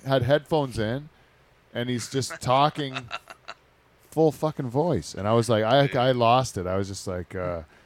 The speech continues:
Speaker 1: "What the fuck is wrong with you?" You know, like,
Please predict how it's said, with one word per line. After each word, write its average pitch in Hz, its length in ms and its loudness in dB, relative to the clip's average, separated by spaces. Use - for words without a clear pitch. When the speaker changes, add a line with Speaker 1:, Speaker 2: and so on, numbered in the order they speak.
Speaker 1:
"What 175 160 2
the 185 100 0
fuck - 300 -4
is 127 120 0
wrong 131 280 0
with 120 120 -4
you?" 104 120 -2
You 98 180 -4
know, 113 160 -2
like, 101 200 -6